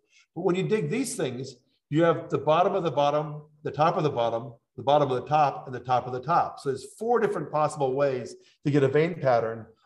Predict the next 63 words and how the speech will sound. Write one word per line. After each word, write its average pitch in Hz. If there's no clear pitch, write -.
on 131
one 127
of 120
these 123
leaves. 151
And 127
like 127
I 139
said, 135
it -
took 139
me 160
a 120
long 135
time 143
to 131
figure 127
this 123
out, 107
but 117
we 123
figured 135
it 123
out, 123
we 117
did. 120
But 139
the 147
site, 240
uh, 135
and 131
here's 190
modern 147
water 120
lettuce, 113
and 147
you'll 139
notice 165
that 151
these 247
things 147
have 131
very 151
clear, 175
distinct 151
venation, 139
which 127
is 127
not, -
not 165
at 147
all 180
like 135
the 127
leaves 120
I 117
was 107
showing 147
you. 101
So 123
the 131
name 160
Pistia 123